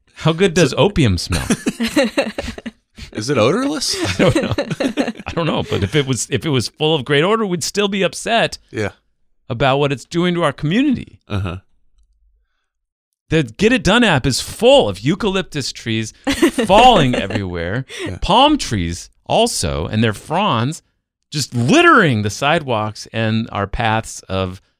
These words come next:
Speaker 1: transport, our rights of way.
Speaker 2: Yeah.
Speaker 1: It's our right to way through there, and they are blocking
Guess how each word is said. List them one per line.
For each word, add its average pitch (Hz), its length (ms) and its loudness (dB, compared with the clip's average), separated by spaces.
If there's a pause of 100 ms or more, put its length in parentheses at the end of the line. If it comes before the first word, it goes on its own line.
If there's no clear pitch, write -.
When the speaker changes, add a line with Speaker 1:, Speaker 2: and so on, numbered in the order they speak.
(260)
Speaker 1:
transport, - 760 -4 (1120)
our 104 120 2
rights 107 360 -2
of 82 180 -12
way. 71 300 -8 (220)
Speaker 2:
Yeah. 117 300 -6 (180)
Speaker 1:
It's 123 140 -6
our 196 340 4
right 95 580 -2 (100)
to 101 160 -4
way 85 420 0
through 73 320 -10
there, - 280 -18 (580)
and 104 200 2
they 117 80 4
are 104 180 4 (640)
blocking 143 460 2